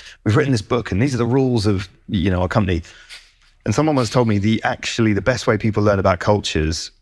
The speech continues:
and religion is a great example of this, is through stories.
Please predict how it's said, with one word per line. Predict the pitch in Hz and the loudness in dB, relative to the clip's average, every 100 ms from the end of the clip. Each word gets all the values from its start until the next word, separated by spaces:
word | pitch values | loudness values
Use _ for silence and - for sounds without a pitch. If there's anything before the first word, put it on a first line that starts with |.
| - | -2
and | 92 92 | 0 2
religion | 107 104 95 | 2 2 2
is | 87 | 0
a | |
great | 92 87 | 0 0
example | 85 104 92 85 | 2 0 2 0
of | |
this, | 82 - | 0 -2
is | - | -6
through | 95 | -4
stories. | 85 - 95 85 - | -4 -2 0 0 -4